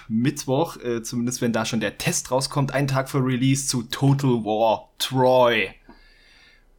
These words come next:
Das ist ja, also beziehungsweise Total War Saga Troy, denn es ist ja ein Teil dieser Auskopplung, wo sie ein bisschen kleinere Brötchen backen und dort hat man dann halt die,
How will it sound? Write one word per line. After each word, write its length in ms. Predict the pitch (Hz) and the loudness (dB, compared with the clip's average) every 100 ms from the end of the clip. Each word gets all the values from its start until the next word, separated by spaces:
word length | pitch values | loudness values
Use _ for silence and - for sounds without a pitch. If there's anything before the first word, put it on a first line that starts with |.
| _ _ | _ _
Das 180 | - 117 | -4 -2
ist 180 | 135 139 | -2 0
ja, 420 | 143 123 120 120 | 2 2 2 0
also 260 | 110 110 110 | -2 -4 -8
beziehungsweise 640 | - 110 135 135 123 117 | -8 -4 0 0 0 -2
Total 340 | 113 156 135 135 | -4 -2 0 2
War 200 | 127 120 | 2 2
Saga 540 | 123 120 202 143 110 | 2 2 2 0 0
Troy, 520 | 110 131 113 139 185 | -2 0 4 4 4
denn 160 | 175 139 | 0 -2
es 140 | 127 | -4
ist 160 | 131 - | -6 -4
ja 100 | 135 | -2
ein 180 | 120 120 | -2 -4
Teil 240 | 127 120 | -4 -2
dieser 380 | 127 117 110 - | -2 0 -2 0
Auskopplung, 920 | 117 160 - - 156 - 151 147 143 | 2 2 0 -2 -2 2 2 4 2
wo 120 | 127 127 | 2 0
sie 180 | 127 | 2
ein 180 | 123 120 | 2 2
bisschen 360 | 113 139 127 120 | 0 0 0 0
kleinere 480 | - 107 151 170 160 | 0 2 2 2 -2
Brötchen 540 | 139 139 143 - 143 | 2 0 2 0 0
backen 440 | 139 139 - 160 156 | 0 0 -2 -2 0
und 240 | 131 - | -2 0
dort 220 | 117 123 | 0 0
hat 120 | 123 | -4
man 140 | 110 107 | -2 -2
dann 160 | 101 | -2
halt 220 | 104 98 - | -6 -8 -4
die, 260 | 101 98 | -4 -4